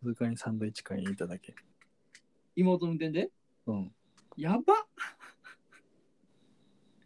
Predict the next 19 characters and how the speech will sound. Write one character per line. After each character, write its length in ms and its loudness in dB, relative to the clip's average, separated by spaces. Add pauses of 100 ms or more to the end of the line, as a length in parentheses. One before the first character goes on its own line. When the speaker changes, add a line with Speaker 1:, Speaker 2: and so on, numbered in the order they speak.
(920)
Speaker 2:
あ 120 6
っ 80 -2 (140)
た 80 12
や 100 12
ろ、 120 0
も 140 -10
っ 60 -12 (100)
と。 200 -6 (220)
行 140 -14
く 100 -20
と 140 0
こ。 220 -10 (300)
Speaker 1:
ね 180 -2
え 80 -2
わ。 180 -8 (1200)
Speaker 2:
い 120 2
や、 140 4
お 40 -6
前、 140 -12